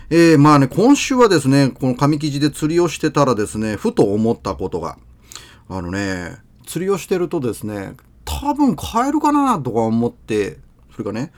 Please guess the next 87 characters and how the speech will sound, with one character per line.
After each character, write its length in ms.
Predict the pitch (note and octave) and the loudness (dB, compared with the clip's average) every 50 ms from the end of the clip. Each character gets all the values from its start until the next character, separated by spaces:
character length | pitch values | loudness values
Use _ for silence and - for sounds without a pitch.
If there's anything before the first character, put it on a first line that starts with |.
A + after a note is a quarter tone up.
| _ _ | _ _
フ 180 | _ - - | _ -10 -6
ィ 100 | G#3 A3 | -4 -2
ヨ 160 | A#3 B3+ C#4 C4+ | 0 0 -2 -4
フ 200 | - - - C4 | -8 -6 -4 -2
ィ 20 | |
ヨ 100 | C4+ D4 | -2 -2
フ 60 | C4 - | -4 -2
ィ 40 | C#4+ | -2
ヨ 100 | D4 C4+ | -2 -2
フ 60 | B3 | -2
ィ 40 | - | -2
ヨ 100 | D4+ C#4+ | -2 -2
フ 80 | B3+ - | -2 -6
ィ 60 | - | -10
ヨ 100 | - B3+ | -10 -10
フ 60 | B3 | -4
ィ 60 | - | -4
ヨ、 100 | C#4 C#4 C4+ - _ _ _ - _ - | -4 -4 -4 -8 _ _ _ -20 _ -20
フ 120 | - - B3+ | -8 -4 -2
ィ 20 | B3+ | -2
ヨ 300 | C4 C4+ C4+ C#4+ D4 C#4+ | 0 2 2 4 4 2
フ 100 | - - | 0 -2
ィ 80 | - C4+ | -4 -4
ヨ 100 | C4+ B3+ | -4 -4
フ 60 | B3 | -2
ィ 60 | C#4 | -2
ヨ 100 | C#4 C4 | -4 -2
フ 60 | B3+ | -2
ィ 40 | C#4 | -2
ヨ 60 | C#4 | -4
フ 60 | B3+ - | -2 -2
ィ 40 | C4+ | -4
ヨ 80 | C#4 C#4+ | -4 -4
っ 80 | C#4 | -6
て。 300 | - _ _ _ - - - _ _ _ _ _ - _ _ _ | -10 _ _ _ -14 -14 -14 _ _ _ _ _ -20 _ _ _
あ、 120 | - A#2 - | -8 -8 -4
鳥 180 | - F#3 G#3+ | -2 -2 0
じ 80 | G3+ A#3 | 0 -2
ゃ 40 | A3+ | -2
な 120 | A3+ A3+ | -2 -2
い 40 | G3 | -4
ん 40 | C3+ | -4
で 100 | G2 F2 | -4 -6
す 100 | - A2 | -6 -8
よ。 140 | A#2 B2 - - - | -8 -10 -10 -12 -8
あ 140 | - A#2 A2+ | -6 -4 -4
の、 380 | A2 G#2+ G#2+ G#2 G#2 G#2 G#2 - - - - - - - _ _ - - - - _ _ _ _ | -2 -2 -4 -4 -6 -6 -10 -12 -18 -20 -20 -20 -20 -20 _ _ -20 -20 -20 -20 _ _ _ _
ケ 120 | - C#4+ | 0 0
ロ 100 | C4+ A#3 | 0 4
ケ 140 | - B3 A#3+ | 4 6 6
ロ 100 | A3+ G3 | 6 6
じ 80 | D3+ | 4
ゃ 40 | C#3+ | 4
な 160 | B2+ B2 B2 | 4 4 2
い 60 | B2 A#2 | 2 2
で 100 | G#2 G2+ | 0 -2
す 100 | - - | -4 -6
け 80 | - A2 | -6 -4
れ 100 | A2 G#2 | -4 -4
ど、 60 | - | -4
そ 180 | - - - | -6 -4 -2
れ 140 | G#3 G#3+ A3+ | 0 0 0
に 100 | A3 A3 - | 0 -2 -4
近 380 | - - A3 - - G#3+ F#3+ | -6 -10 -8 -2 0 0 2
い 80 | C3 A2 | 0 -2
声 300 | - - A2+ A2 A2 G#2+ | -2 -4 -2 -2 -2 -2
が 100 | G#2 F#2+ | -2 -6
聞 180 | - - - | -8 -10 -14
こ 200 | - D#3+ D#3+ D#3+ | -2 2 2 2
え 40 | D#3 | 4
て 100 | D3 D#3 | 2 -2
く 120 | C#3+ - F#2 | -4 -4 -8
る 80 | F2+ | -8
な。 220 | F2+ F2+ D#2+ - - | -8 -8 -10 -10 -8
多 140 | - - G#3 | -4 -4 -4
分 240 | - - C3+ A#2 - | -2 -2 -2 -2 -4
カ 260 | - - A#2 B2 B2 | -4 -4 -2 0 0
エ 80 | B2+ | 2
ル 100 | B2 D3 | 0 0
だ 140 | D3 D3+ B2 | 2 2 0
ろ 240 | G2+ F2+ E2 D#2+ D#2+ | 0 0 -4 -6 -6
う 40 | E2 | -6
な 200 | F2 F#2+ G2 F#2 | -6 -6 -6 -6
と 140 | - _ - | -8 _ -12
思 240 | E2+ E2+ F2+ F2+ F2+ | -12 -10 -10 -12 -12
っ 40 | - | -14
て、 460 | - _ _ A2+ G#2+ G2+ F#2+ F#2+ | -18 _ _ -6 -4 -2 -4 -4